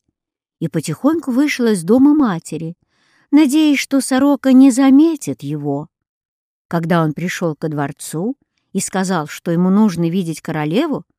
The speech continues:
привратник спросил его, какое у него дело. «Я хочу стать одним из генералов Её Величества», ответил красный колпачок.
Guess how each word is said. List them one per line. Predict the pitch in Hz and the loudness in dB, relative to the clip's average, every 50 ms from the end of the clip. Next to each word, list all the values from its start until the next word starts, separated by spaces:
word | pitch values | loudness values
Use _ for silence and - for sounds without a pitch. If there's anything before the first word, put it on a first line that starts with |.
| _ _ _ _ _ _ _ _ _ _ | _ _ _ _ _ _ _ _ _ _
привратник | _ - 233 220 240 294 370 381 370 370 - | _ 2 2 2 2 0 -2 -2 -4 -6 -6
спросил | - - - 349 370 370 - - 190 165 147 | -6 -10 -8 -8 -8 -8 -8 -6 -6 -4 -4
его, | 147 156 175 185 170 170 151 143 - _ _ _ _ _ _ | -4 -4 -6 -4 -4 -4 -4 -6 -8 _ _ _ _ _ _
какое | - 143 131 - - 165 185 233 233 262 | -14 -14 -14 -10 -4 0 0 2 4 4
у | 294 | 4
него | 302 330 349 339 330 370 | 4 4 4 2 2 0
дело. | 359 320 294 269 262 185 131 123 135 - _ _ _ _ _ _ _ _ _ _ _ _ _ _ _ _ _ _ _ _ _ _ _ _ _ _ _ _ _ | -2 0 0 0 0 0 -2 -6 -12 -16 _ _ _ _ _ _ _ _ _ _ _ _ _ _ _ _ _ _ _ _ _ _ _ _ _ _ _ _ _
«Я | 135 143 160 185 214 | -8 -2 0 0 0
хочу | 208 - 202 185 - - 196 | 0 -2 -6 -4 -4 -6 -6
стать | 180 - - - 165 175 220 214 - 202 | -6 -8 -8 -6 -4 -4 -4 -4 -2 -2
одним | 190 185 175 190 240 240 233 | -2 0 2 2 4 4 4
из | 226 202 | 2 0
генералов | 180 196 196 196 185 175 180 208 240 247 240 240 220 - | 0 0 0 2 2 0 0 0 0 -2 -2 -4 -6 -4
Её | - 208 196 196 226 240 | -2 -2 0 2 2 2
Величества», | 220 208 196 190 220 285 - - 277 - - - 156 139 - - _ _ _ _ _ _ _ _ _ | 2 0 0 0 -2 -2 -2 -4 -8 -8 -10 -14 -14 -16 -16 -16 _ _ _ _ _ _ _ _ _
ответил | 151 180 - 185 170 151 - 175 160 | -12 -8 -4 -4 -4 -4 -4 -8 -8
красный | - - 190 170 160 - 175 165 | -6 -4 -4 -4 -4 -6 -8 -8
колпачок. | - 196 180 - 214 214 - - 190 151 123 - - | -6 -8 -6 -6 -6 -6 -6 -6 -8 -8 -8 -10 -18